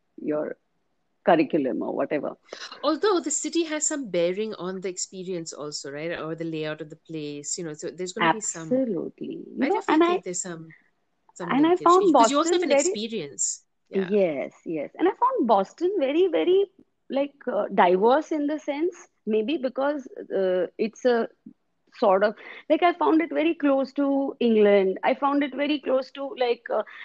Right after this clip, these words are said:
Speaker 1: I don't know, I found it very more multicultural than the other cities of America, if you know what I mean.
Speaker 2: Yeah, this is really interesting. I think it's gonna be really interesting for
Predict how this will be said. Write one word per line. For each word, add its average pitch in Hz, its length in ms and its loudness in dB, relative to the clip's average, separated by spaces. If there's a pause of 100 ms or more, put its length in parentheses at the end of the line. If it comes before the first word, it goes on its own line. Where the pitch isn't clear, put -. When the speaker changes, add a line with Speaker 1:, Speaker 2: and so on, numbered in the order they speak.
(100)
Speaker 1:
I 370 60 6
don't 494 160 4
know, 240 100 6
I 269 100 6
found 359 240 6
it 453 120 -2
very 392 280 4
more 262 320 6
multicultural 277 920 0
than 254 400 -6
the 233 200 -6
other 208 240 2
cities 170 400 -6
of 160 120 -8
America, 117 460 -6 (260)
if - 180 -10
you 143 60 -6
know - 200 -8 (160)
what 185 200 0
I 196 60 2
mean. 214 220 2 (1400)
Speaker 2:
Yeah, 254 160 -4
this 202 200 -4
is - 140 -8
really 359 180 0
interesting. 196 600 -8
I 175 80 -8
think 233 200 -12
it's 254 100 -16
gonna 226 140 -14
be 220 200 -10
really 202 200 -10
interesting 208 500 -14
for 208 200 -18